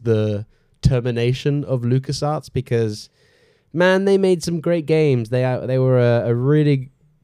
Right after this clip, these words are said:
good company for video games at the, in, in my opinion, like, the peak of video games, like, during that sort of late nineties to early noughties sort of era where, uh, naturally I'm gonna say that 'cause it was my generation, but, you know,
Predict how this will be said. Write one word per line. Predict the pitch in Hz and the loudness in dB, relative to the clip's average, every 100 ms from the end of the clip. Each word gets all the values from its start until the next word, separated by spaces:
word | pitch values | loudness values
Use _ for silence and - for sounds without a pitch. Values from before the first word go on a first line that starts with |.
| _ _ _ _ _ | _ _ _ _ _
good | - 151 131 | 2 4 4
company | 143 135 131 123 117 | 2 2 0 -2 -2
for | 120 | -2
video | 117 117 117 | -2 -2 0
games | 113 113 110 | -2 -2 -2
at | 120 104 | -8 -6
the, | 107 104 101 - | -4 -4 -6 -8
in, | 117 131 185 | -6 -6 -8
in | 151 | -8
my | 151 214 | -2 0
opinion, | 170 131 135 117 110 | 2 2 2 0 -4
like, | 110 131 - _ | -6 -8 -14 _
the | 127 | -8
peak | 113 156 147 131 | -4 -2 -2 -2
of | 110 | -4
video | 117 120 | -4 -4
games, | 110 107 101 101 110 | -2 -4 -4 -6 -8
like, | 107 | -4
during | 90 123 | 0 2
that | 110 107 | 0 -4
sort | - 117 | -4 0
of | 110 107 - _ _ _ - - _ | 0 -2 -8 _ _ _ -20 -20 _
late | 131 135 135 | 0 2 2
nineties | 131 127 127 127 120 113 | 0 2 0 0 -2 -2
to | - | -6
early | 113 120 113 | -4 -2 -2
noughties | 110 110 117 113 104 | 0 0 -2 -4 -4
sort | 123 113 | -4 -4
of | |
era | 104 107 101 98 95 _ _ _ | -4 -4 -4 -4 -10 _ _ _
where, | - 113 107 104 - - | -4 -2 0 -2 -8 -18
uh, | - _ _ _ | -20 _ _ _
naturally | 196 - 170 185 | -4 -2 0 2
I'm | 180 | 4
gonna | 170 175 | 4 2
say | 160 180 | 2 2
that | 180 165 | 2 0
'cause | 180 165 | -2 -2
it | |
was | 175 | -2
my | 165 165 165 | -2 0 2
generation, | 165 165 175 147 120 107 | 2 2 2 0 -4 -4
but, | 123 - | -4 0
you | |
know, | 139 | 0